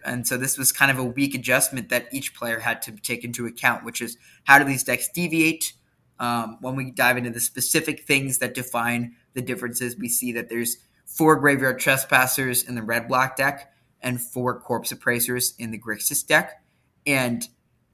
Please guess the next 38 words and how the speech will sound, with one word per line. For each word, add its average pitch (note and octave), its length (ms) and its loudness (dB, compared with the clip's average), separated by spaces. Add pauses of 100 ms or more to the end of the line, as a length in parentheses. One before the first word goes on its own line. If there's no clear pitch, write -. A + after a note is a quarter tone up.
(140)
I D#3 80 8
wanna F#3+ 200 6
talk F#3+ 200 6
about E3+ 200 4
this D3 200 2
for C#3 140 0
a A#2 60 0
minute A2 280 -6
because C3 220 -2
I B2+ 80 2
think - 220 -4
it's - 160 -6
really C3 300 0
vital B2 420 0
in A#2 100 -6
understanding, A#2 840 -4 (420)
uh, A2 220 -2
why A#2 300 4
these A#2 240 -2
decks A#2 340 0
function A#2 500 -4
differently A#2+ 480 -4
versus A#2 460 -4
the A2+ 100 -8
t-, - 260 -6
the A2 100 -4
premier A#2 380 -4
top A#2 280 -4
deck A2 180 -8
in G#2 100 -10
Esper, - 600 -2 (260)
which C#3 220 2
is B2+ 240 0 (340)
Trespasser F#3+ 680 6
looks C#3+ 280 -2
pretty C#3 340 0
innocuous, B2+ 840 0
um, A2+ 280 -6